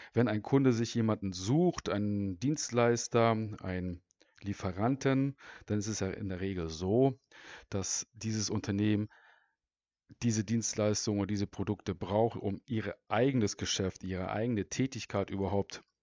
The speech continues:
durchführen zu können. Ein Unternehmen, was Produkte produziert, braucht Rohstoffe,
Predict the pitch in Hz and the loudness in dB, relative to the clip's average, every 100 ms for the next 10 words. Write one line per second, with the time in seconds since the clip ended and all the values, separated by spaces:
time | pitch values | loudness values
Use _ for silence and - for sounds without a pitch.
0 | - 113 107 - 90 - 98 - 85 73 | -2 0 0 -4 -6 -8 -8 -6 -6 -10
1 | _ _ _ _ _ _ _ _ - - | _ _ _ _ _ _ _ _ -18 -18
2 | - - - - 120 117 120 131 151 117 | -20 -20 -8 0 2 4 4 6 6 6
3 | - - _ _ _ - 98 151 - 151 | 2 -10 _ _ _ -10 2 2 4 0
4 | - 131 - - 135 - 95 - 113 139 | 2 0 0 0 0 2 -4 0 2 2
5 | - 135 - 131 | 4 2 4 2